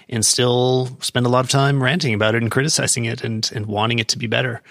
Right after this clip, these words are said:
And I, you know, I think those two things should coexist. I, I don't think it's interesting when people are actual fanboys. Like, fan-, fanboys almost, I, I don't know if, I've never met those people. I kinda hear about them on the internet, but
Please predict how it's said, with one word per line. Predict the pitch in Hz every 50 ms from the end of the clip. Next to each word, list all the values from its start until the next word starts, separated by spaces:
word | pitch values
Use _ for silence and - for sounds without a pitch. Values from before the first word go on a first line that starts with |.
| - - - - - - - -
And | 120 120
I, | 123 120 - _ _ -
you | - 135 131
know, | 175
I | 190 156
think | - 156 139
those | - 147 123 -
two | - - - - 139 135
things | 127 - 135 131 123 120
should | - - - - 185 180 151 131 - - _ _ _ -
coexist. | - - 127 120 123 117 110 117 170 139 120 - - - - - _ -
I, | - 113 110 - -
I | -
don't | 117 113 117 127 127 131
think | - - 123 120 117 113 113 - - - - _ - - - - - - - _ _ -
it's | - 117 110 - - - -
interesting | - 139 135 127 - 139 123 - - 127 117 113 113
when | 113 113 110 107
people | - 117 107 - - 110 104 104 104 101 110 110 - _ _ _ -
are | 113 107 107 110 -
actual | - 120 120 - - - - 170 170 165 156 185
fanboys. | 175 185 - - 170 175 170 175 170 190 190 190 208 202 - -
Like, | 139 120 104 -
fan-, | - 190 202 190
fanboys | - - 202 220 233 247 202 131 123
almost, | 123 127 120 - - -
I, | 143 147 - _ - - _ -
I | -
don't | 196 220 208 -
know | 147 131 139 139
if, | 123 - - - -
I've | 165 160
never | 196 214 196 165
met | 123 117 113 -
those | 160 147 139
people. | - - 160 - - 190 190 190 170 -
I | 156
kinda | - - 151 160 135
hear | - - 135 127
about | 127 131 131 -
them | - 131
on | 120 117
the | 117 117
internet, | 120 127 135 147 143
but | - - -